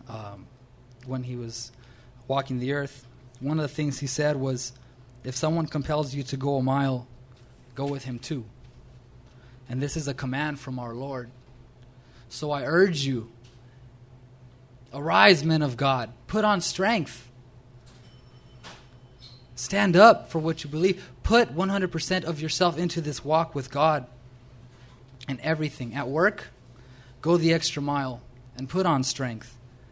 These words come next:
At school, when you study, be diligent and ask him for wisdom. When your hands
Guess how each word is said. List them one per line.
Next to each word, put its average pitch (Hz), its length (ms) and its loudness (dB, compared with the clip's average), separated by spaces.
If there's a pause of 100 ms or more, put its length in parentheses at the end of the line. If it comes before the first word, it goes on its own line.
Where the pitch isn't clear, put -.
(260)
At 143 140 -2
school, 175 400 6
when 165 180 2
you 147 100 0
study, 170 460 -2 (840)
be 165 80 0
diligent 151 680 2 (340)
and 139 100 -2
ask 160 320 0
him 160 140 0
for - 160 -6
wisdom. 127 560 -4 (1200)
When 151 220 -2
your 151 100 -2
hands 175 580 -2